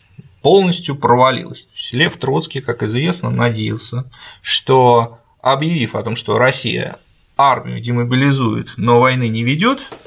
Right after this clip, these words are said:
спровоцирует таким образом мировую или, во всяком случае, революцию в Германии,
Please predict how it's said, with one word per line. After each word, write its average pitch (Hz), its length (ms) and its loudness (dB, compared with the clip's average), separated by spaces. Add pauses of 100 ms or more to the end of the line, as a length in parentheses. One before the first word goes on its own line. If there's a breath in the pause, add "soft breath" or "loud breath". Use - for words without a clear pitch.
(400 loud breath)
спровоцирует 180 760 2
таким 127 280 0
образом 143 460 2
мировую 120 720 2
или, 110 80 0
во 113 120 0
всяком 123 240 -2
случае, 127 420 0
революцию 117 600 0
в 110 80 -10
Германии, 165 840 2